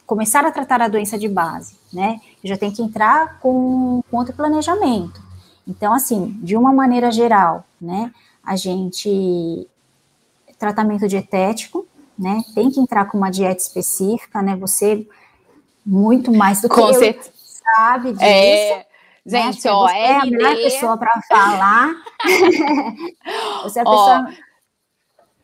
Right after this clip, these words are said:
Speaker 2: tô dando uma dica aqui pro pessoal, ó, rios, quando a gente pensa em hiper-,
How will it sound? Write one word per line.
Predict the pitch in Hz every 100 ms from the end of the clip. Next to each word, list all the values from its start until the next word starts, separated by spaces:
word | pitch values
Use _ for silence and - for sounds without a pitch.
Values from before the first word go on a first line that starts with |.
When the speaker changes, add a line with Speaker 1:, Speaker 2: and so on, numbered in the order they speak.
| - - -
Speaker 2:
tô | 254
dando | 262 277
uma | 294 294
dica | 294 302
aqui | 294 415
pro | 294
pessoal, | 294 294 285 320 247 214
ó, | 202 185
rios, | 185 240 247 294 320
quando | - 240
a | 247
gente | 233
pensa | - 240 254
em | 269
hiper-, | 247 262 220